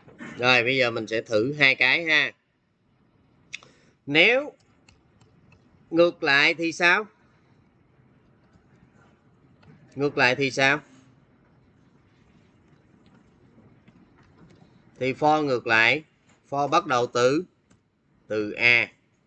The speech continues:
For bắt đầu từ A. Nếu A nhỏ hơn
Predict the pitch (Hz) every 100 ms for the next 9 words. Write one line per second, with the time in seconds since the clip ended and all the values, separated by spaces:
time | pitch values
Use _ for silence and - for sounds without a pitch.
0 | _ _ _ _ _ _ _ _ _ _
1 | _ _ _ _ _ _ - 113 117 117
2 | 98 95 92 98 101 - - _ _ _
3 | _ _ _ _ _ _ _ _ _ 147
4 | 214 185 170 165 139 139 170 160 156